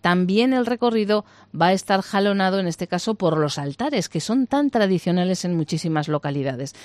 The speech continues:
Bueno, pues en este caso hay cinco altares en Palacio de los Luzán, en la calle Blas Orriba, Miguel Servet, en la calle Santa Bárbara y el último, que va a estar, eh, preparado en los ábsides de Santa María. Una procesión,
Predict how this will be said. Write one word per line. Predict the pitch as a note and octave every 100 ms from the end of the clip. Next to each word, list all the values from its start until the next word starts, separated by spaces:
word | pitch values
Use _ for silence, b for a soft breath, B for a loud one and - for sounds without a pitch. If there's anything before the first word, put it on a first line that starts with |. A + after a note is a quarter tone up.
| B B
Bueno, | F3+
pues | F3
en | F3+ F#3+
este | - B3+
caso | B3 A#3+ C#4 C4+ B B
hay | - E3+ G3+
cinco | B3 A3+ G#3+
altares | G3+ G3 G#3+ A3+ B3+ A#3
en | G3+ F#3
Palacio | F3+ F3+ - G#3 G3
de | F#3
los | F3+ E3
Luzán, | F3 D#3+ G#3 A3+ A#3+
en | G3
la | F3
calle | E3+ F3+ F3+
Blas | F3 E3+ D#3+
Orriba, | D#3+ D#3+ G3 G#3+ A#3+
Miguel | F#3+ E3+ D#3+
Servet, | - D#3 D#3+ A3+ A#3+
en | F3
la | D#3+
calle | E3 E3+ E3+
Santa | - D#3+ D#3+ D#3
Bárbara | F3 G#3 A#3 C4 C#4+ B B B -
y | A3 A#3
el | F#3+
último, | G3 F#3+ A3 A#3+
que | -
va | D#3
a |
estar, | D#3 E3 D#3
eh, | - D#3+ D3+ C3+
preparado | D#3+ E3+ F3+ E3+ E3 E3 B B B
en | D#3+ F3
los | D#3+
ábsides | E3 D#3+ - F3+ F#3 F3
de | G3
Santa | G3+ F#3+ F3 E3+ E3
María. | D#3 D3+ F3 D#3+
Una | D3+ D#3+
procesión, | D#3+ E3+ E3+ - F#3 F#3+